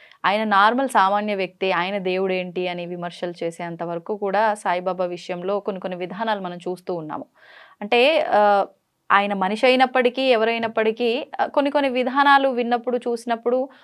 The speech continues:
ఒక గురువుగా అయినా భావించాలి కదా అనే ఉద్దేశంతో అయినా మాట్లాడొచ్చు, కానీ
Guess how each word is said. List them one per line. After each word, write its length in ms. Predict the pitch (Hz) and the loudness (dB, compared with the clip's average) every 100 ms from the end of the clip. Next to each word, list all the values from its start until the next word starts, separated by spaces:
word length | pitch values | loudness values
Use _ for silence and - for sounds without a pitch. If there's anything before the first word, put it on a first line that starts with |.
| - | -6
ఒక 140 | 208 247 | 4 8
గురువుగా 480 | 220 254 285 302 | 10 8 8 8
అయినా 220 | 269 262 254 | 8 6 6
భావించాలి 600 | 226 214 226 226 220 220 | 8 8 4 2 2 4
కదా 220 | 202 208 | 2 4
అనే 200 | 202 196 | 2 -2
ఉద్దేశంతో 640 | 196 185 214 214 202 202 | -4 -2 -2 -2 -2 0
అయినా 200 | 196 208 | 0 0
మాట్లాడొచ్చు, 640 | 214 190 190 202 190 196 | 0 0 0 -2 -2 -6
కానీ 420 | 190 190 240 247 | -6 -6 -6 -10